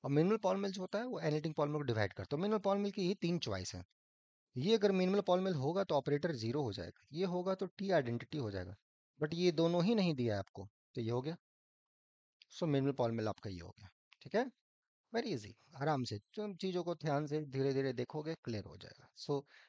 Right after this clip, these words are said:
minimal polynomial of T is this। Once this is your minimal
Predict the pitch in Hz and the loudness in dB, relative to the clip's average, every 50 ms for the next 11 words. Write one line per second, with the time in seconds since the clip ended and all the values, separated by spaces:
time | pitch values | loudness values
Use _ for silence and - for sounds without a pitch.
0 | _ _ 131 131 151 185 214 226 - 196 180 185 185 185 180 175 170 156 - _ | _ _ 2 4 6 6 6 6 6 4 4 4 4 2 4 4 4 2 0 _
1 | - 139 160 175 - - 131 117 107 113 95 - - - - - - - _ _ | -6 -6 -6 -8 -8 -10 -10 -6 -6 -6 -8 -8 -12 -18 -20 -20 -20 -20 _ _
2 | _ _ _ _ _ _ _ _ _ _ _ _ _ _ _ _ _ _ _ _ | _ _ _ _ _ _ _ _ _ _ _ _ _ _ _ _ _ _ _ _
3 | _ _ _ _ _ _ - 170 226 254 240 214 220 202 - 190 208 208 196 196 | _ _ _ _ _ _ 6 8 8 8 6 4 4 2 2 4 4 4 4 4
4 | 196 196 196 202 | 4 4 2 2